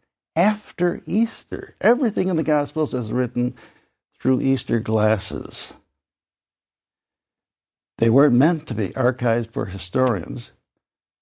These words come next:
They are interpretations of history, but for the point of what does it mean for Christians after Easter?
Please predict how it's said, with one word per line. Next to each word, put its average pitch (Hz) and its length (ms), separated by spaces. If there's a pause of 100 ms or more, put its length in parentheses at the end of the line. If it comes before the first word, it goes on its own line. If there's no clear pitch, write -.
(380)
They 131 260
are 127 220
interpretations 143 800
of 113 160
history, 151 760 (1000)
but 151 160
for 147 140
the 131 100
point 160 440 (600)
of 139 380 (800)
what 101 300
does 110 140
it 113 140
mean 113 220
for 117 160
Christians 110 580
after 107 500
Easter? - 520